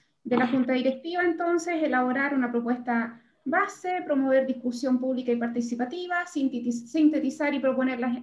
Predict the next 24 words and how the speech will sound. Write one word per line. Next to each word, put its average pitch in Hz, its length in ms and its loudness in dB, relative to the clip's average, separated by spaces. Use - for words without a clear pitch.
a 247 100 2
las 247 100 4
instancias 247 460 0
superiores, 277 680 -4
eh, 226 380 4
la, 247 240 2
la 240 140 2
propuesta 349 440 -2
en 349 80 4
sí, 392 320 -6
conforme 320 440 6
a - 20 4
la 302 60 4
ley 285 160 0
veintiún 277 360 -2
mil 277 120 4
noventa 277 300 0
y 320 120 -12
cuatro, 370 320 0
la 294 80 -2
composición 262 600 -2
final 262 400 -4
del 240 460 -2
comité, 254 720 -2